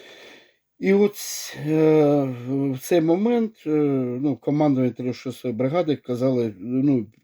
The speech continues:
ти не їдь сюди, ми будемо вирішувати твоє питання, <clears throat> тому що розуміємо, що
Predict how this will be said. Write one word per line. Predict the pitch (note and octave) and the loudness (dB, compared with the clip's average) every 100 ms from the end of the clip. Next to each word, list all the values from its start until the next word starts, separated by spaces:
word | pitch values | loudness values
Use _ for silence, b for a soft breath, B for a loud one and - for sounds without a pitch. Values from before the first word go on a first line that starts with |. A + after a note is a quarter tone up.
| - | 0
ти | D3+ | 2
не | D3 D3 | 4 4
їдь | D#3 C3 | 2 -4
сюди, | - B2+ D3 G3+ | -6 -10 -6 -2
ми | C#3+ | -2
будемо | A2+ B2+ B2 A#2+ A2+ | -2 -4 -4 -4 -4
вирішувати | B2+ C#3 B2+ A2+ G#2 A2 | -2 -2 -4 -8 -10 -10
твоє | A#2+ A#2+ | -6 -6
питання, | A2+ B2+ F3+ G3 E3+ D#3+ _ b b b b b b b _ - | -6 -8 -6 -4 -4 -8 _ b b b b b b b _ -20
<clears throat> | G2 F#2 _ A2+ G#2+ G#2 - | -14 -14 _ -10 -8 -10 -6
тому | B2+ B2+ | -2 -2
що | - B2 | -2 -2
розуміємо, | A#2+ C#3+ F3 E3+ A#2+ G#2 | -2 -2 0 0 -2 -4
що | - - | -10 -12